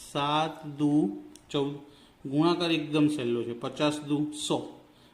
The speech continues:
બાવીસ ગુણ્યા સો કરીએ એટલે બાવીસો. અને ક્ષેત્રફળ હોય એટલે શું કરવું પડે? સેમીનો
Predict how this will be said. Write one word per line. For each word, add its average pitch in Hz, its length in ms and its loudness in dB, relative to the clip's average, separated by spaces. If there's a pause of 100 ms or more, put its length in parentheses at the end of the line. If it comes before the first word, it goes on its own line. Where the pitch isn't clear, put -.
(120)
બાવીસ 165 480 0
ગુણ્યા 170 360 4
સો 170 280 0
કરીએ 151 560 2 (360)
એટલે 143 260 -2
બાવીસો. 185 680 2 (720)
અને 160 320 4 (180)
ક્ષેત્રફળ 185 720 2
હોય 156 120 4
એટલે 147 200 0
શું 151 200 -4
કરવું 139 200 0
પડે? 139 140 -6
સેમીનો 127 920 -2